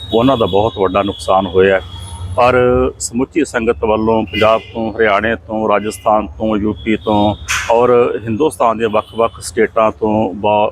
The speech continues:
ਔਰ ਦੇਸ਼ਾਂ ਪ੍ਰਦੇਸ਼ਾਂ ਤੋਂ ਸੰਗਤ ਜਿਹੜੀ ਹੈ, ਉਹ ਤਨ, ਮਨ, ਧਨ ਕਰਕੇ ਜਿਹੜੀ ਸੇਵਾ ਹੈ, ਉਹ ਇਹਨਾਂ ਪ੍ਰਭਾਵਿਤ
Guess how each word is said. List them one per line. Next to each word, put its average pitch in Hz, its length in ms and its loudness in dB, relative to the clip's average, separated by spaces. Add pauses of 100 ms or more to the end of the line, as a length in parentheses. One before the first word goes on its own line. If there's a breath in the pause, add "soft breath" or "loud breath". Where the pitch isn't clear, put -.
ਔਰ 113 220 2
ਦੇਸ਼ਾਂ 110 380 0
ਪ੍ਰਦੇਸ਼ਾਂ 104 540 0
ਤੋਂ 104 140 -8
ਸੰਗਤ 101 380 -2
ਜਿਹੜੀ 104 260 2
ਹੈ, 98 100 4 (560)
ਉਹ 113 180 4
ਤਨ, 113 440 0
ਮਨ, 110 320 2
ਧਨ 107 340 -2
ਕਰਕੇ 107 560 0
ਜਿਹੜੀ 101 220 -6
ਸੇਵਾ 98 360 2
ਹੈ, 101 60 0 (440)
ਉਹ 110 500 4
ਇਹਨਾਂ 110 340 2
ਪ੍ਰਭਾਵਿਤ 104 560 0